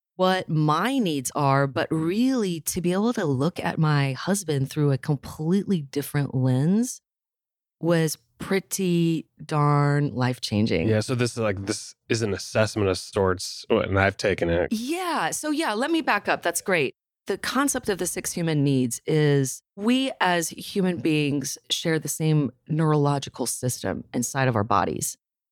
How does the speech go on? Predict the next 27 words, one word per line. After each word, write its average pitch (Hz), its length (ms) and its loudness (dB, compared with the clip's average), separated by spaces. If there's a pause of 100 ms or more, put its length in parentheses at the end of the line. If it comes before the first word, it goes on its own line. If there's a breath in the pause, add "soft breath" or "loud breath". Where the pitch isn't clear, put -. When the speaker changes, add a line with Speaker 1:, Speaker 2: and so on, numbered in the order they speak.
(140)
Speaker 1:
And 175 160 0
because 190 800 -2 (100)
we 170 400 2 (120)
have 165 240 0
the 165 80 -2
same 156 360 0 (260)
neurological 160 560 2
system, 139 600 0
but 135 480 0
are 131 220 4
different 127 460 0 (180)
genders, 165 580 2
different 151 460 -4 (240)
cultures, 160 560 2
different 147 340 -4
ethnicities, 139 1080 0 (500)
different 180 520 -2 (140)
ages, 160 1000 0
you - 180 -2
know, 156 160 0
different 170 380 -2
everything, 170 500 -2 (380)
we 190 280 0
do 214 200 0
have 214 160 0
in 180 120 0
common 151 960 2